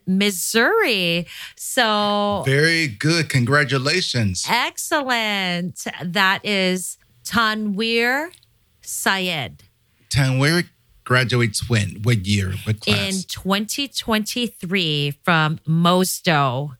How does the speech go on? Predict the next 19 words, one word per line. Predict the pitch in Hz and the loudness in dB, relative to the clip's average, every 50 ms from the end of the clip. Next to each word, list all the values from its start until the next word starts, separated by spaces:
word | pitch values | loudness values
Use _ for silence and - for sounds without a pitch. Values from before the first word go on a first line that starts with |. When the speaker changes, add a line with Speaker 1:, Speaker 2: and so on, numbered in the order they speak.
| _ _ _ _ _ _ _ _ - | _ _ _ _ _ _ _ _ -16
Speaker 1:
So | - - - 202 180 165 160 156 151 151 151 147 - | -10 -4 0 2 2 4 4 2 2 0 -2 -2 -2
from | - 185 165 160 160 170 | 0 0 2 2 0 0
Missouri | 185 180 - - 196 196 208 240 | -2 -2 -2 0 0 2 2 0
School | 240 - - - 247 233 233 240 | -2 -4 -4 0 2 2 4 4
of | 254 262 269 | 2 2 0
Dentistry | - 262 233 220 214 220 - - - 214 202 190 185 190 180 | 0 -2 -2 -2 -2 -4 -4 -4 -2 0 0 0 0 0 0
and | 170 165 160 - - _ _ - | 0 -2 -2 -6 -10 _ _ -4
Oral | 160 165 156 156 165 175 185 196 208 214 220 | -2 0 0 2 2 2 2 2 0 0 -2
Health | 208 - - - 190 170 139 117 113 _ _ _ _ - | -4 -10 -8 -4 -2 -2 -2 -4 -10 _ _ _ _ -12
at | - 143 147 - | -8 -8 -8 -6
A | - 147 139 135 | -6 -6 -8 -8
T | - - - 180 | -8 -8 -8 -8
Still | 175 - - - 170 160 151 147 151 | -8 -8 -8 -6 -4 -2 -2 -2 -2
University, | 147 143 151 156 143 139 151 147 139 - - 147 147 143 | -4 -4 -4 -6 -4 -4 -4 -6 -6 -6 -4 -2 -2 0
Mosto. | 143 160 175 208 214 - - - 165 147 139 139 143 139 | 2 2 2 2 2 -2 -2 0 0 0 0 -2 -4 -6
Speaker 2:
So | - - - 156 143 143 | -6 -4 0 2 2 2
the | 120 135 | 2 0
senior | 120 - - 165 170 175 180 180 | 0 0 -2 0 2 2 2 0
class, | - - - 151 143 131 117 107 101 92 - - | 0 0 0 2 4 4 2 2 0 -2 -4 -8